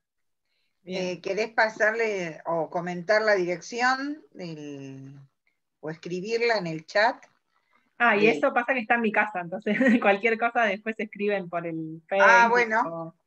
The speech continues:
Speaker 3: y eso
Speaker 1: La
Speaker 3: y
Speaker 1: pueden consultar por el Facebook, por
Speaker 3: coordinamos.
Speaker 1: privado en todo caso. Em,
Speaker 3: Claro, por el Facebook, por el Instagram.
Speaker 1: María Rosa, sí.
Speaker 2: Perfecto. Bárbaro. Bueno, eh, sí, eh, había gente que estaba preguntando sobre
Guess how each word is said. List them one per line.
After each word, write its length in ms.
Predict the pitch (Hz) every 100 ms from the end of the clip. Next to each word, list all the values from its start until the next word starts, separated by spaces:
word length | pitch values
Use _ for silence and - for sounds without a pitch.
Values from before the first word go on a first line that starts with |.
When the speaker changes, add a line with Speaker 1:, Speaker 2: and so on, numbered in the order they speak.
| _ -
Speaker 3:
y 180 | 180
eso 220 | 185 - 214
Speaker 1:
La 180 | 262 -
Speaker 3:
y 40 |
Speaker 1:
pueden 180 | 339 339
consultar 560 | 294 285 277 247 330
por 140 | 330 285
el 100 | 269
Facebook, 380 | 302 302 294 -
por 100 | 254
Speaker 3:
coordinamos. 380 | 185 190 277
Speaker 1:
privado 180 | 269 233
en 120 | 220
todo 200 | 208 208
caso. 640 | 208 208 - 196 185 - _
Em, 240 | 196 190 190
Speaker 3:
Claro, 360 | 277 254 240 226
por 120 | 208
el 140 | 208
Facebook, 560 | - 254 254 247 233 220
por 160 | 202 190
el 100 | 202
Instagram. 520 | 214 208 185 180 175
Speaker 1:
María 180 | 226 226
Rosa, 560 | 226 220 214 196 190 _ 202 196
sí. 180 | 220 208
Speaker 2:
Perfecto. 680 | 185 160 - 180 196 254 - - _ _ _ _ _ _
Bárbaro. 760 | 175 160 147 147 147 175 240 - - - - - - _ - - _
Bueno, 520 | - 185 175 175 - - 165
eh, 500 | 175 180 170 175 170
sí, 440 | - 220 202 180 - -
eh, 100 | 165
había 460 | 160 175 220 220
gente 380 | 214 226 226 214
que 160 | 180 170
estaba 360 | 165 202 202
preguntando 560 | 202 190 190 202 202 202
sobre 440 | 196 170 165 165